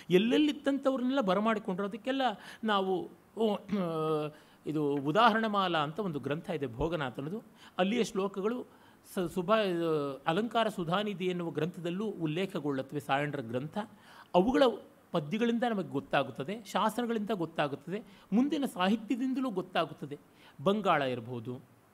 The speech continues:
ನವದ್ವೀಪ ಇರ್ಬೋದು, ಗುಜರಾತ್,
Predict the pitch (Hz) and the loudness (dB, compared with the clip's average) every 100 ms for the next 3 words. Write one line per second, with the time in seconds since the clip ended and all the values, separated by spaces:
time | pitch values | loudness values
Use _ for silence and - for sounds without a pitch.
0 | _ - 175 175 233 185 214 202 160 123 | _ -4 0 0 0 -2 -6 -4 -4 -4
1 | 131 123 120 - - _ _ _ _ _ | -6 -6 -8 -10 -20 _ _ _ _ _
2 | _ _ - 147 135 175 185 156 - | _ _ -14 -4 -2 2 4 2 0